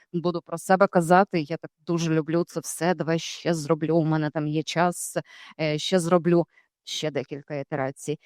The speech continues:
Буває таке, що от як з плівкою, з цією зелениною, про яку я розповіла, не було задачі, якщо чесно, створити саме з зелениною.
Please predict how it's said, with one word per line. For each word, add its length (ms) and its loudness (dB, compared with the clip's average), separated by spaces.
Буває 380 6
таке, 260 2
що 160 -6
от 120 -6
як 220 2
з 60 -18
плівкою, 500 2
з 80 -8
цією 640 4
зелениною, 800 -2
про 160 -6
яку 260 -4
я 60 -2
розповіла, 640 -6
не 160 4
було 320 0
задачі, 560 -6
якщо 360 -6
чесно, 440 -6
створити 440 -2
саме 380 2
з 40 -2
зелениною. 680 2